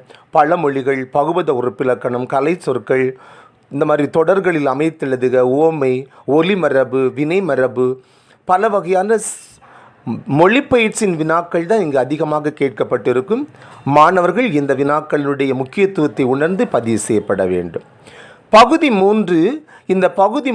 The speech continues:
மூன்றுல பார்த்தீங்கன்னா மூன்று மதிப்பெண் வினாக்கள். இந்த மூன்று மதிப்பெண் வினாக்கள்ல இரண்டு வினாக்கள் தான் நம்ம வந்து எழுத வேண்டியிருக்கிறது. அதில் மிக எளிமையான வினாவாக உரைப்பத்தி தந்து வினாக்கள் கேட்டிருப்பாங்க. அந்த உரைப்பத்தி வினாவை வந்து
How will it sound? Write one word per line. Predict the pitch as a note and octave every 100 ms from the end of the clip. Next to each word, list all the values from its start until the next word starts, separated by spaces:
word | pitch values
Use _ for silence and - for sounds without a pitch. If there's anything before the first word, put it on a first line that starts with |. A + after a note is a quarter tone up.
| G3
மூன்றுல | G3 F#3 E3
பார்த்தீங்கன்னா | D#3+ D#3 D#3+ F#3+ G3+ B2+
மூன்று | D#3+ A#3+ A3 G3
மதிப்பெண் | E3+ F3 G3 F3+
வினாக்கள். | C#3 C#3 B2 - A2+ F#3 - _ _ - -
இந்த | A3 G#3 F#3+
மூன்று | A#3+ D4+ D4 A3
மதிப்பெண் | G3+ - A3 F3+
வினாக்கள்ல | F3+ E3+ F3 F#3 G#3 D#3+
இரண்டு | E3 G3+ C4 A3+
வினாக்கள் | F#3+ F3+ F3+ F#3 F#3
தான் | A3+
நம்ம | E3 D#3
வந்து | D3+ D#3+ D#3
எழுத | C#3 D3+ C#3
வேண்டியிருக்கிறது. | C3 B2+ A#2 B2+ A#2+ D#3 D4+ D4+ - - - -
அதில் | G3 A#3+ B3+
மிக | A3+ G3+ F3+
எளிமையான | F#3+ B3 B3+ G#3+ F#3+ E3+
வினாவாக | E3+ E3 D#3+ E3 G#3 D3+ B2 - _ _ - F#3
உரைப்பத்தி | C4+ D4+ C#4+ A#3+ - F3+ -
தந்து | E3 F#3+ E3
வினாக்கள் | D#3 F3 F3 C#3
கேட்டிருப்பாங்க. | C3+ A2 A#2+ G#2+ G#2 F#2 F2+ - _ _ - - -
அந்த | G3 G#3+ F3
உரைப்பத்தி | G#3 C#4 D#4 D4 - A#3+
வினாவை | F#3+ F#3 F#3 F3
வந்து | F3 F3